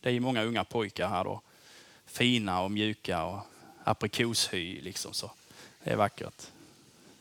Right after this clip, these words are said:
Ja. Så blir det för Naaman med. Och då inser han att det finns ingen annan gud på hela jorden.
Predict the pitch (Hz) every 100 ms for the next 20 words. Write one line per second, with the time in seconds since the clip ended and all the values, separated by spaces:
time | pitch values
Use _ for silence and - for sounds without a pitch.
0 | - _ - - - - - - - -
1 | - - - - - - - - - -
2 | - - 190 220 214 196 214 220 156 160
3 | 175 135 196 - - - - - - -
4 | - - - - - - - - - -
5 | - - - - - - - 196 190 285
6 | 214 208 285 285 180 175 208 156 156 175
7 | - 269 196 - 240 220 214 208 170 170
8 | 190 135 - 151 190 147 165 147 92 95
9 | 127